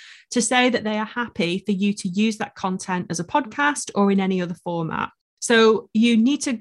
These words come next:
put a release form together for your podcast episodes when you have a guest on them, just to cover your back and just to make sure that they are happy with you releasing the content.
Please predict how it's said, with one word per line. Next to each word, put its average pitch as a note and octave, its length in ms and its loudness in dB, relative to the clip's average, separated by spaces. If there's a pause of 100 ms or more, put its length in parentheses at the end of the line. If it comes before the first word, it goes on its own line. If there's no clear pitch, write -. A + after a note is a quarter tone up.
put - 160 -4
a G#3+ 40 0
release G#3 340 0
form F3+ 260 -4
together D#3+ 560 -4
for F#3+ 80 -4
your E3 420 -2
podcast - 480 -10
episodes E3 540 -4
when E3 200 -2
you D#3+ 160 -4
have E3 360 -4
a E3+ 40 -8
guest D#3+ 380 -6
on C#3 180 -4
them, G#3 240 -8
just C4+ 280 -2
to D#4+ 80 -2
cover D4+ 240 -2
your D4 100 2
back G#3 420 0
and F#3+ 80 -2
just F#3 200 -8
to G#3+ 80 0
make A3 200 0
sure F3 520 -4 (320)
that - 120 -6
they F#3 140 0
are F#3 80 0
happy E3+ 320 -4
with E3+ 220 -4
you E3 100 0
releasing D#3+ 640 -4
the D#3+ 60 -8
content. - 600 -6